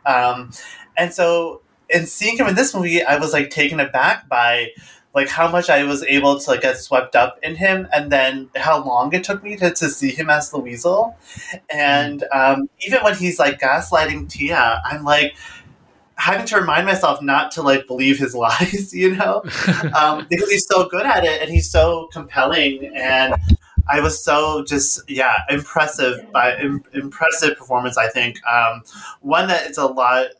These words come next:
Speaker 1: a lot of different shades. And I think he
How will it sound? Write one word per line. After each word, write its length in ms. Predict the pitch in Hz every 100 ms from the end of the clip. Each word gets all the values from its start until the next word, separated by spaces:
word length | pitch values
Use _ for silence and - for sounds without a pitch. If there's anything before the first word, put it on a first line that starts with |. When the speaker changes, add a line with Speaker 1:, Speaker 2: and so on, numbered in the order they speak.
| _
Speaker 1:
a 180 | - - - _ 147
lot 120 | 151
of 60 | 143
different 240 | 139 127
shades. 440 | - 131 127 127 127
And 180 | 123 127
I 100 | 139
think 200 | 170 160
he 420 | - 147 139 139